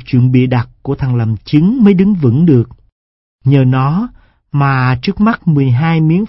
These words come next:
format kia, tao mới hiện ra như một con người nguy hiểm nhất của thành Paris. Giả sử mày không có cái lưỡi ấy,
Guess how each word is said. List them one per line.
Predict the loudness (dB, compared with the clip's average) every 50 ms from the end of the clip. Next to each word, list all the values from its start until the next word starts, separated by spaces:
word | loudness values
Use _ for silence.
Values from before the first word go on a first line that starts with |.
| -6
format | -4 -2 -2 -2 -2 -4 -6 -8 -4
kia, | -2 0 2 2 2 0 -2 _ _ _ _ _ _ _ _ _ _
tao | -4 -2 0 0 0 0
mới | 0 0 2 2
hiện | 2 2 0 -2
ra | -4 -4 -4 -4 -2 -4 -4 -8 -10 -14 -18 _ _ -2
như | 0 2 4 4
một | 4 2 0 0
con | -2 -2 0 0
người | 2 2 2 2
nguy | 0 0 0 2 2 0
hiểm | 0 -2 -4 -4 -4 -4 -2
nhất | 0 0 0 -2 -2 _
của | -10 -8
thành | -6 -4 -4 -2 -2
Paris. | -2 -2 -2 0 -2 -2 -2 -4 -6 -10 -16 _ _ _ _ _ _ _ _ _ _ _ _ _ _ _ _ _ _
Giả | -4 -2 -2
sử | -2 -2 -2 0 2 2 2 0 -2 -4 -8 -14 _ -12 -6
mày | -4 -4 -4
không | -4 -2 -2 -2 0 -2 -2
có | -2 -4 -4
cái | -2 -2 0
lưỡi | 0 0 0 0 -2
ấy, | -4 -4 -4 -2 -2 -2 -2 -4